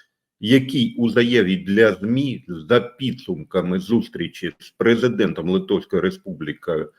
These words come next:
Науседою заявив про те, що Володимир Путін не заспокоїться, допоки не зруйнує Україну.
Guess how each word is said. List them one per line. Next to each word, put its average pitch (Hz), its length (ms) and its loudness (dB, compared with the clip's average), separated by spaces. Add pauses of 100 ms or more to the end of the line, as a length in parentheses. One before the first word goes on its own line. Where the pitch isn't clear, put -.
(120)
Науседою 107 1040 2 (480)
заявив 165 400 4
про 147 180 2
те, 113 260 4
що 98 240 -4
Володимир 156 580 0
Путін 147 300 -2
не 156 140 4
заспокоїться, 143 880 2
допоки 120 560 -2
не 113 240 0
зруйнує 117 720 0
Україну. 78 480 -8